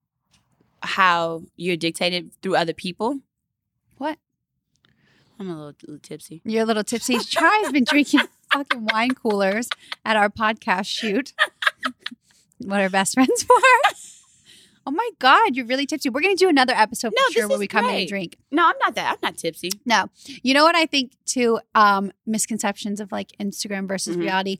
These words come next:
Speaker 2: They think for sure based on the sexy posts that that is, like, the one dimension of who I am.
Speaker 1: That's all you
Speaker 2: And all my
Speaker 1: that's all you
Speaker 2: friends,
Speaker 1: have
Speaker 2: too.
Speaker 1: to offer.
Speaker 2: Yeah, like, all my friends too. I think they think if you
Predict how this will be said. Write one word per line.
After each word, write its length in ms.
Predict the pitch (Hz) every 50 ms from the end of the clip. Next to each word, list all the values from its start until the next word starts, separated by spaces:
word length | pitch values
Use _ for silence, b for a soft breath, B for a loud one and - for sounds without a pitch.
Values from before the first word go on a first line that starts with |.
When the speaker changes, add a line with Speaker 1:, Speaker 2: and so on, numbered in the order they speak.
| B B B B B B
Speaker 2:
They 200 | - 285 294 277
think 240 | - 339 359 349
for 160 | - 381 359 -
sure 260 | - - 269 247 247
based 340 | 214 196 208 202 - - -
on 340 | 220 202 196 190 185 180
the 100 | 180 202
sexy 500 | - - - 214 190 - - - 226 220
posts 560 | 208 - 262 247 247 269 269 - - - - - _ _
that 260 | - 190 202 - - -
that 280 | 208 202 196 185 - _
is, 280 | - 202 196 190 - - -
like, 280 | 202 190 185 175 _ _ -
the 80 | 208 196
one 260 | 185 202 190 185 202
dimension 560 | 185 190 180 180 180 185 180 - 220 208 202
of 140 | 202 202 -
who 100 | 233 226
I 120 | 226 220 226
am. 420 | 233 247 254 262 277 285 302 302 _ _ -
Speaker 1:
That's 260 | - 185 185 180 - -
all 220 | - 165 170 170
you 180 | 170 170 165 170
Speaker 2:
And 120 | 254 262 269
all 120 | 269 262
my 80 | 254 220
Speaker 1:
that's 100 | 214 -
all 60 | -
you 60 | 202
Speaker 2:
friends, 160 | 185 175 170 -
Speaker 1:
have 100 | 220 185
Speaker 2:
too. 20 |
Speaker 1:
to 0 | 165 165
offer. 280 | 165 - 156 156 165 _ -
Speaker 2:
Yeah, 260 | 226 240 247 202 156 -
like, 160 | 202 220 - -
all 140 | - 247 254
my 160 | 254 254 247
friends 320 | - 247 226 220 - -
too. 240 | - - 208 190 180
I 120 | 180 202 220
think 200 | - 254 262 254
they 120 | 277 277
think 320 | - - 233 220 214 - -
if 200 | - 202 - -
you 360 | 214 226 254 277 311 294 240